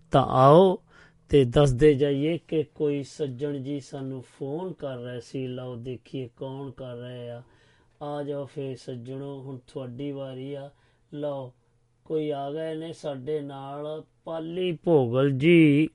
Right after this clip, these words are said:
ਕੋਟਲੀ ਥਾਨ ਸਿੰਘ। ਅਹ, ਲੈਸਟਰ, ਯੂਕੇ ਦੀ ਧਰਤੀ ਤੋਂ ਜੁੜ ਚੁੱਕੇ ਨੇ। ਜੀ ਆਇਆਂ ਨੂੰ ਪਾਲੀ ਭੋਗਲ ਜੀ, ਸਤਿ ਸ੍ਰੀ ਅਕਾਲ ਜੀ।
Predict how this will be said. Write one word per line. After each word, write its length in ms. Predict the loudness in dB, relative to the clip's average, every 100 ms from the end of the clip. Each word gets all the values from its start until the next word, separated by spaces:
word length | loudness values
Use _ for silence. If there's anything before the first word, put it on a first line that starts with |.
| 0
ਕੋਟਲੀ 520 | 4 4 4 4 4 0
ਥਾਨ 440 | -2 0 2 2
ਸਿੰਘ। 580 | 0 2 4 4 2 -4 -8 _ _ _ _ -20 -20 _ _ _ 8
ਅਹ, 320 | 10 12 10
ਲੈਸਟਰ, 880 | 10 8 8 6 10 12 12 12 10
ਯੂਕੇ 420 | 10 8 10 8
ਦੀ 160 | 8 6
ਧਰਤੀ 360 | 2 2 0 0
ਤੋਂ 180 | 2 2
ਜੁੜ 260 | 0 -2
ਚੁੱਕੇ 420 | -2 -2 2 2
ਨੇ। 240 | 2 0 -2
ਜੀ 300 | 0 2 2
ਆਇਆਂ 280 | 4 2 4
ਨੂੰ 240 | 4 2
ਪਾਲੀ 360 | 2 4 4 4
ਭੋਗਲ 420 | 4 6 8 8
ਜੀ, 340 | 10 10 10
ਸਤਿ 260 | 6 8 8
ਸ੍ਰੀ 420 | 8 8 10 10
ਅਕਾਲ 360 | 10 10 10 8
ਜੀ। 600 | 6 10 10 10 8